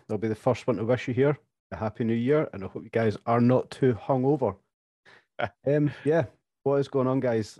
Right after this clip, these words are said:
Speaker 1: New year, new start, fresh start. Let's hope for some, uh, good entertaining time in the space this year. Hopefully no bad actors, they're all gone. Twenty twenty-two is behind us, and let's move on with twenty twenty-three.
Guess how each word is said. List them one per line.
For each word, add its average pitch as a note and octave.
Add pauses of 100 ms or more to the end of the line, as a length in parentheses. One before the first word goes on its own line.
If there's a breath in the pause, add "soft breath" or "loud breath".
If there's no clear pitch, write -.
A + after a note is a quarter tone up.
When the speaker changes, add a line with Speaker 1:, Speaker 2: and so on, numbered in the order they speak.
Speaker 1:
New C3
year, B2 (100)
new A#2+
start, A#2
fresh B2+
start. B2
Let's A#2
hope -
for -
some, A#2
uh, A2+ (360)
good B2+
entertaining A#2
time B2+
in B2
the A#2+
space C#3
this A#2
year. C#3 (160)
Hopefully B2
no B2
bad B2
actors, C#3
they're B2+
all B2+
gone. C3 (340 soft breath)
Twenty A#2+
twenty-two B2
is B2
behind B2+
us, A#2+
and G#2
let's A#2+
move A#2+
on B2+
with B2
twenty C3+
twenty-three. D#3+